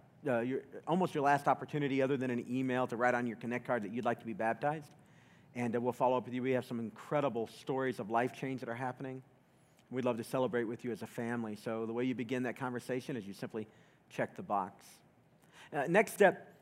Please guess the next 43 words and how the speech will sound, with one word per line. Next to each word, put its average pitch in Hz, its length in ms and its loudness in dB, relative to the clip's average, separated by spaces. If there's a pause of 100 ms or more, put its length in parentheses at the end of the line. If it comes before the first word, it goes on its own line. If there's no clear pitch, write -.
(120)
C 170 320 2
says 151 280 0
this. 143 220 2
It 135 80 -4
says, 139 220 0
"I'm 180 160 8
gonna 214 140 6
invite 151 340 8
God 147 300 12
into 147 260 0
some 139 120 -8
decision 135 460 0
making 127 320 -2
by 123 160 4
asking 139 300 0
Him 131 160 -2
to 120 80 0
guide 123 360 8
me 123 120 -2
as 117 120 -4
I 113 100 -4
think 123 280 -6
and 113 80 -2
act." 110 380 -4 (680)
Ultimately, 147 600 4
that's 123 260 2
what 143 120 -2
Joseph 113 440 -6
did. 104 220 -4 (1040)
He 117 100 -8
made 117 220 -2
decisions. 113 500 -6 (1080)
He 127 80 -2
invited 113 360 2
God 107 260 2
to 113 40 -6
be 107 140 -2
a 107 60 -2
part, 120 260 -2
and - 20 -6
he 110 100 -12
cooperated 117 520 -2
fully. 104 400 -8